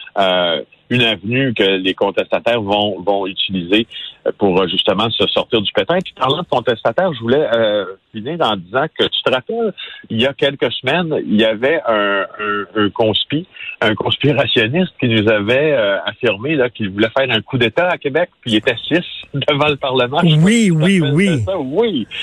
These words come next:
Speaker 1: Bon, ben, il y a, il y en a un de sa gang qui a récidivé. Mario Roy. Mario Roy qui fait, qui est que, quand même, euh, bon, dans cette sphère, euh, conspirationniste, là,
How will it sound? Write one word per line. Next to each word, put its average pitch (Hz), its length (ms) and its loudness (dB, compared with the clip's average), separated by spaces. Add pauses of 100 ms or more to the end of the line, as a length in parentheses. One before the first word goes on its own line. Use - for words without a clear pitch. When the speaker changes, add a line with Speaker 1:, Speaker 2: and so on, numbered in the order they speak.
(160)
Speaker 1:
Bon, 190 200 0
ben, 117 80 4
il 113 100 2
y 123 40 4
a, 123 380 0
il 120 40 -12
y 123 40 -6
en 123 100 -2
a 147 60 -6
un 202 80 -8
de 190 100 -16
sa 135 140 -2
gang 175 260 -2
qui 131 140 -2
a 120 60 2
récidivé. 120 720 -4 (380)
Mario 139 480 0
Roy. 160 320 0 (460)
Mario 123 340 0
Roy 127 260 0
qui 117 200 -14
fait, 113 260 -2
qui 113 200 -2
est 104 60 0
que, 104 380 2
quand 107 100 0
même, 127 280 -4
euh, 95 260 2
bon, 98 240 -2
dans 98 220 0
cette 113 200 -4 (140)
sphère, 123 420 2
euh, 98 180 2
conspirationniste, 107 1000 -2
là, 117 220 2